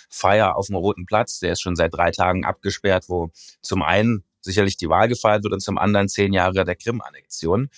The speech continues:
Da wird auch nochmal erwartet, dass er da redet. In dem Gespräch, was er vorher hatte, da hat man einfach nochmal klar gemerkt, dass ihm dieser Krieg einfach sehr wichtig ist. Also denn von vorne bis hinten hat sich das letztlich durchgezogen. Das Thema Krieg, das Thema Beziehung zum Westen.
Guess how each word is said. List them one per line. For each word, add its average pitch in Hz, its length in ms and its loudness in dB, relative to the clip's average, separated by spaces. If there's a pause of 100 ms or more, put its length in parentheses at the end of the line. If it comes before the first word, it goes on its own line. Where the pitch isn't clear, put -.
(240)
Da 90 220 2
wird 104 120 2
auch 101 80 4
nochmal 101 260 4
erwartet, 90 300 0
dass 92 140 0
er 90 80 2
da 85 160 2
redet. 101 400 0 (280)
In 90 140 -6
dem 104 320 0
Gespräch, 113 380 -2
was 120 100 2
er 107 80 2
vorher 131 340 2
hatte, 147 320 0 (140)
da 85 100 0
hat 104 140 -2
man 113 220 -8
einfach 101 220 0
nochmal 104 200 4
klar 90 240 0
gemerkt, 87 540 -4
dass 90 160 -2
ihm 98 100 -2
dieser 92 240 -2
Krieg - 320 -4
einfach 82 300 0
sehr 73 200 -2
wichtig 80 300 -4
ist. 69 180 -8
Also 78 160 -4
denn 87 220 -2
von 92 160 -4
vorne 123 280 2
bis 113 140 0
hinten 139 300 0
hat 113 120 0
sich 110 120 -6
das 101 160 0
letztlich 110 360 0
durchgezogen. 120 680 0 (120)
Das - 200 0
Thema 110 320 2
Krieg, 151 440 -4
das 98 200 -2
Thema 113 480 2
Beziehung 123 480 -2
zum 104 300 0
Westen. 135 480 0